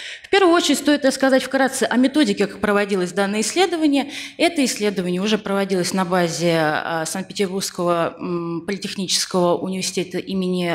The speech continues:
а, Петра Великого под руководством Сушникова Виктора Александровича. И здесь, а, мы видим, что косточки находятся в заливке, а, эп-, э-, эпоксидным компаундом. Это связано с тем, что косточки очень маленькие,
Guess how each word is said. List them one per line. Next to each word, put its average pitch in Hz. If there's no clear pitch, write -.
а, 165
Петра 185
Великого 180
под 180
руководством 180
Сушникова 185
Виктора 180
Александровича. 302
И 262
здесь, 269
а, 220
мы 269
видим, 233
что -
косточки 311
находятся 254
в 214
заливке, 294
а, 208
эп-, -
э-, 262
эпоксидным 226
компаундом. 240
Это 262
связано 269
с 269
тем, 277
что -
косточки 277
очень 220
маленькие, 254